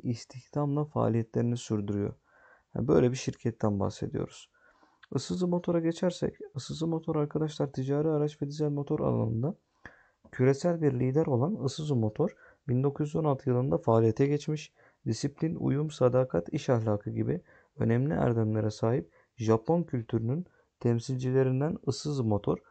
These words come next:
ismini Japonya'nın en eski mabedi olan East Shrine of Miya yakınlarında Isuzu Nehri'nden almaktadır. Isuzu Motor, Japonya'nın ve dünyanın önde gelen ticari araç ve dizel motor üreticilerindendir.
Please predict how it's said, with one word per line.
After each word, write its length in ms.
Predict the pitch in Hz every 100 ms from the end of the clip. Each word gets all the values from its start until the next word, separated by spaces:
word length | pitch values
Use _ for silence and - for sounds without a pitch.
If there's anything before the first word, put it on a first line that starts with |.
| - _ -
ismini 400 | 127 - 135 156
Japonya'nın 680 | 135 127 151 151 139 147 -
en 180 | 151 156
eski 360 | 127 - -
mabedi 460 | 117 113 117 127 139
olan 340 | 135 117 156 - _ _ _ -
East 280 | 135 139 -
Shrine 540 | - - 131 131 143
of 400 | 131 135 135 -
Miya 440 | 120 127 127 110 - _ _ _ -
yakınlarında 840 | 113 135 131 127 127 131 143 -
Isuzu 360 | 135 - 143 123
Nehri'nden 520 | 120 117 120 131 147
almaktadır. 800 | 127 117 113 113 - 104 - - _ _ _ _ _ 120
Isuzu 340 | 117 160 180
Motor, 360 | 170 135 147 147
Japonya'nın 640 | 131 156 156 151 135 180 _ _ _ _ 120
ve 140 | 127
dünyanın 580 | 135 139 135 135 160 - _ -
önde 360 | 135 131 139 151
gelen 420 | 127 113 120 143
ticari 560 | 123 113 123 131 139 135
araç 420 | 120 127 127 -
ve 140 | 107
dizel 240 | 127 123 127
motor 420 | 120 113 135 -
üreticilerindendir. 1200 | 117 113 113 117 110 113 107 110 113 104 -